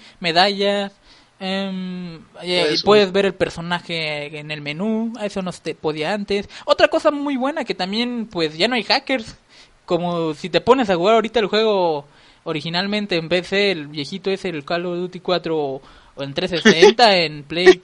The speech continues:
Speaker 1: tres, está bien pinche hackeado todo, no te dejan ni
Speaker 2: Sí,
Speaker 1: jugar,
Speaker 2: güey, son puros
Speaker 1: la neta.
Speaker 2: hacks. Güey, ¿tú no supiste que también, este, había muchos hackers en Battlefield one?
Speaker 1: ¿Ah, sí? <laughs> No.
Speaker 2: Eh, eh, güey, no, pero es que lo cagado era que, eh,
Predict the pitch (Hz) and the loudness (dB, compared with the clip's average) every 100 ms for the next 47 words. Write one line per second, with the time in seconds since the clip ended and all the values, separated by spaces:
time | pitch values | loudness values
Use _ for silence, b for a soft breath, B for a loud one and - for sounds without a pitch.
0 | 381 214 285 - - 262 262 277 277 262 | 2 6 6 4 4 6 6 2 -2 -2
1 | 285 294 262 190 196 214 208 208 196 196 | -2 0 0 0 2 2 2 0 -2 -2
2 | 190 190 185 190 190 160 139 156 151 165 | -6 -8 -6 -6 -8 -10 -8 -4 2 4
3 | 165 160 175 180 185 156 139 165 220 269 | 4 4 -2 2 2 2 2 0 4 2
4 | 277 330 403 339 190 226 240 294 233 165 | 4 4 4 4 0 -2 -4 -6 -6 -6
5 | 156 190 214 226 B B B - 190 180 | -2 -2 -2 -8 B B B 0 0 0
6 | - 160 156 151 147 139 139 160 185 190 | -4 -4 -2 -2 0 2 2 4 4 4
7 | 208 208 196 - 185 196 202 190 147 139 | 0 0 0 2 2 6 4 4 -4 -4
8 | 165 190 - 143 135 127 127 - _ _ | 0 0 0 -4 -4 -6 -10 -12 _ _
9 | _ - 160 247 311 _ _ _ - 233 | _ 0 2 2 -4 _ _ _ -2 -2
10 | 254 381 494 - - - 285 - 220 208 | -2 -6 -8 -16 -12 -2 -2 0 -2 0
11 | 220 262 220 208 _ _ _ - 214 247 | 0 2 0 0 _ _ _ -6 2 2
12 | 214 214 247 233 220 220 240 277 262 214 | 2 2 2 2 0 0 -4 -8 -8 -8
13 | 196 190 220 240 254 226 220 220 185 160 | -6 -2 0 0 0 0 0 -4 -8 -8
14 | 151 151 151 147 147 | -6 -4 -4 -4 -8